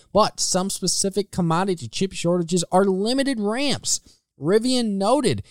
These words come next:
it is working to assure allocation from suppliers." So Mizuho also reiterating Rivian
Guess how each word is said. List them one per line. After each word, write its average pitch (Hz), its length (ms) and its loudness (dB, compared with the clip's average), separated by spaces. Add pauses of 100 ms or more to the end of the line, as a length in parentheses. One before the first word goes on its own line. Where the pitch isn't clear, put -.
(160)
it 170 240 -2
is 175 180 -2
working 190 720 -2
to 127 180 -4
assure 214 640 -4
allocation 214 920 -6
from 139 340 -2
suppliers." 147 720 2
So 131 140 2
Mizuho 156 420 2
also 165 320 2
reiterating 160 600 0 (340)
Rivian 131 340 0